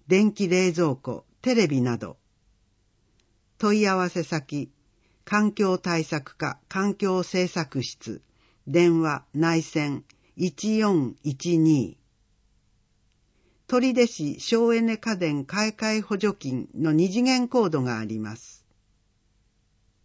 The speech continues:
年金受給者が亡くなったら、未支給年金の請求を。年金受給者が亡くなったとき、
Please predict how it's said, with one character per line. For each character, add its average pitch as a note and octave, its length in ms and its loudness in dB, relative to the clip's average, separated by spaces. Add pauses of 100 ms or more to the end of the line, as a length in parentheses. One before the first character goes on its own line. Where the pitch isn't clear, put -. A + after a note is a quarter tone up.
(100)
年 C4 280 4
金 C4+ 280 4
受 A#3+ 180 -2
給 B3 260 0
者 E3 200 -2
が C#3 120 0
亡 C3+ 180 2
く D#3 120 -2
な C#3+ 140 0
っ C#3 140 -14
た C3+ 120 -4
ら、 B2 180 -8 (480)
未 F#3 180 4
支 - 180 -8
給 C#4 240 4
年 B3+ 260 2
金 B2+ 360 -6 (200)
の D#3 140 2
請 D#3+ 360 2
求 C3+ 300 0
を。 A#2 240 -6 (960)
年 C4+ 280 4
金 C4+ 240 4
受 B3+ 200 -2
給 A#3+ 240 0
者 E3+ 180 -2
が C#3+ 140 2
亡 C#3 160 2
く E3 100 -4
な D3+ 140 2
っ D3 80 -8
た C#3 120 -4
と C3+ 140 -4
き、 C3 240 -8